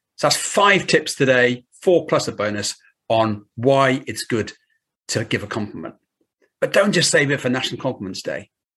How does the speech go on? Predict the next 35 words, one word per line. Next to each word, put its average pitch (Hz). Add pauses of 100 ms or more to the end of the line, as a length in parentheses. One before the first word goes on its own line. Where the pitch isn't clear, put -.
(520)
Who 190
have 180
you 156
given 143
a 117
compliment 113
today, 143
or 127
who 180
could 156
you 131
give 120
it -
to, 123 (340)
and 117
how 139
could 127
you 123
pay 131
that 117
forward 147 (380)
for 110
days 104 (140)
in 101
the 98
future? - (880)
That's 156
Chris -
checking 190
out 147
today 139 (220)
of 127 (140)
the 113
Midlife 113 (280)
Mindset. 123